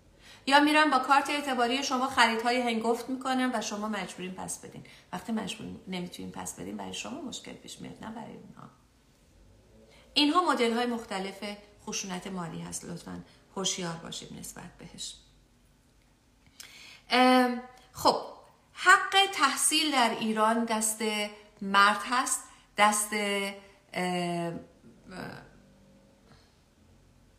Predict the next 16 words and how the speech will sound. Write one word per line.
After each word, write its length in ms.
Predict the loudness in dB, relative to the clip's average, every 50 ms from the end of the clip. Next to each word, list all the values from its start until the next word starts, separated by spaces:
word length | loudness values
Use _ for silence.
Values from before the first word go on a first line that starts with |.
| _ _ _ _ _ _ _ _ _ -20 -20 -20 -20 _ _ _ _ _ -14
حق 380 | -2 4 6 6 6 6 0 -2
تحصیل 560 | -2 -2 -4 -4 -2 -4 -4 -2 -2 -2 -2
دست 180 | -2 -2 -2 -4
مرد 260 | -4 -4 -4 -4 -6 -6
و 60 | -8 -8
دست 220 | -8 -8 -8 -8
شوهر 320 | -8 -8 -8 -8 -10 -10 -10
هست. 200 | -10 -10 -10 -10 -12
اگه 180 | -12 -10 -10
شوهر 320 | -10 -10 -10 -10 -12 -12 -14
اجازه 380 | -14 -14 -12 -12 -12 -12 -12 -12
نده، 360 | -12 -14 -14 -14 -12 -14 -14 -14 -16 _ _ _ _ _ -20 -20 -16
حتی 340 | -10 -10 -10 -10 -8 -8 -8
اگر 260 | -8 -8 -8 -10 -10
اون 140 | -10 -10 -10
زن 280 | -10 -10 -10 -12 -12